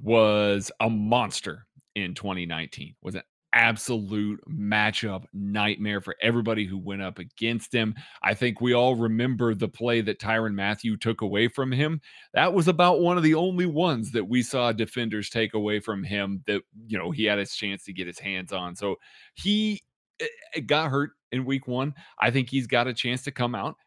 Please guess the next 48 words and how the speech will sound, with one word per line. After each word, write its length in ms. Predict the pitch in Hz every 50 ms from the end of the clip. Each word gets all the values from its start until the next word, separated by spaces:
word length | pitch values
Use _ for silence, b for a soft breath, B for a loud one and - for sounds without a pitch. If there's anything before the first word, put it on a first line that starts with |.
| _ _ -
and 160 | - 170 147
play 240 | - - 110 107 127
at 80 | 147 151
a 20 |
really 280 | 117 107 104 101 113 113
high 180 | 104 107 107
level 320 | 107 110 127 151 131 107 98
again 240 | 107 98 80 73
and 100 | 76 90
give 240 | 127 127 135 139 117
Drew 240 | - - 120 117 120
Lock 300 | 104 107 104 104 101 -
that 160 | 104 95 -
stability 560 | - - 107 98 - 101 107 113 110 113 107
on 100 | 104 98
the 140 | 98 98 98
outside, 460 | 98 98 98 - - 101 92 92 90
that 200 | - 82 - -
guy 180 | - 101 92 101
that 140 | 101 101 -
he 160 | 87 98 98
can 160 | - 95 85
trust. 520 | - - - - 104 101 98 95 - - b b b b b b b
And 200 | 113 117 117 110
then 200 | 120 139 139 139
he's 360 | 120 113 - 147 151 127 113 - _ - -
going 300 | - 131 147 165 170 139
to 160 | 135 - -
elevate 380 | 113 110 107 104 - 87 85 -
the 80 | 85
play 220 | _ - 80 78 -
of 100 | - -
Tim 160 | - 71 -
Patrick. 380 | 92 98 101 98 - 98 87 -
He's 160 | 85 90 135
going 280 | - 120 123 127 135 127
to 100 | 127 71
elevate 400 | 104 101 98 - 95 87 95 -
the 60 | 92
play 360 | - _ 98 98 90 87 85
of 80 | 85 -
Jerry 260 | - 85 80 80 78
Jeudy. 380 | 90 - 107 104 98 104 104 - b b b b -
We're 120 | 131 151
gonna 160 | 190 214 196
be 140 | 165 156 131
seeing 540 | - - - - 156 156 147 143 135 123 107
him 460 | 98 87 95 117 120 110 101 98